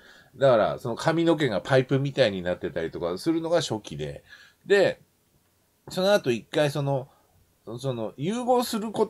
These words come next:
ためには、その、お互いのその、機械というものも知らなきゃいけないし、生命というのも知らなきゃいけないというので、その、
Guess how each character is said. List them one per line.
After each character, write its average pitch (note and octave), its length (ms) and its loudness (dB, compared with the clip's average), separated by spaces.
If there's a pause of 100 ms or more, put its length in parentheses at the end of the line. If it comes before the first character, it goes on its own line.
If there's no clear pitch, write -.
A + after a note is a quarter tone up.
た G#3+ 160 2
め A3 120 -2
に C3 140 -2
は、 F#2 440 0
そ A2 180 -10
の、 F#2+ 320 -6
お D#3 100 2
互 A#3 440 4
い - 20 -4
の G#3 140 -2
そ G3 140 -2
の、 D#3 240 -4 (360)
機 - 180 -12
械 C4 300 6
と C3+ 80 -2
い A2 140 4
う G2 60 0
も G2+ 120 -4
の G2+ 80 -4
も F2+ 100 -6
知 G2+ 140 -4
ら G#2+ 100 0
な G#2 120 -4
き F#2+ 80 -8
ゃ F2 40 -2
い D#2 40 -10
け F2+ 120 -8
な D#2 140 -10
い D#2+ 60 -12
し、 F#3 340 -2 (320)
生 C4+ 300 6
命 B2 200 0
と F#2+ 140 -2
い F#2 100 -2
う F2+ 40 -4
の F2 100 -6
も D#2 100 -8
知 - 140 -12
ら C3 120 4
な C#3 120 0
き G2+ 40 -6
ゃ F2 40 -6
い D2+ 60 -10
け F2 100 -8
な E2+ 120 -6
い D#2 60 -10
と D#2+ 120 -14
い D#2 380 -10
う E2 80 -10
の D2 140 -12
で、 D2 140 -10
そ E2+ 140 -14
の、 E2 180 -14